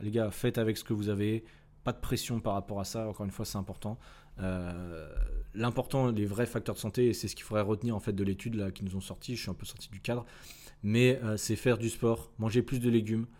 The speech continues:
plus de fruits, un peu de viande si vous en voulez, un peu de poisson si vous en voulez, un peu d'œufs si vous en voulez,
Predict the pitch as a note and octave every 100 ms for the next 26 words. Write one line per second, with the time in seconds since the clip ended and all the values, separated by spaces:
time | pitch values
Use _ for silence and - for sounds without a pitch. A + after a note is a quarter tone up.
0 | - - - - C#3 B2+ - B2 A#2+ A#2
1 | - - - - C3 C#3 A#2 B2 A#2 -
2 | G#2+ G#2+ G#2 G2+ F#2+ G2+ G#2 A2+ A2 A#2
3 | A#2 G#2 A2 G#2+ G2+ G2 G#2 G#2+ G#2 A2
4 | G#2 G#2 - G2+ G2 F#2+ G2+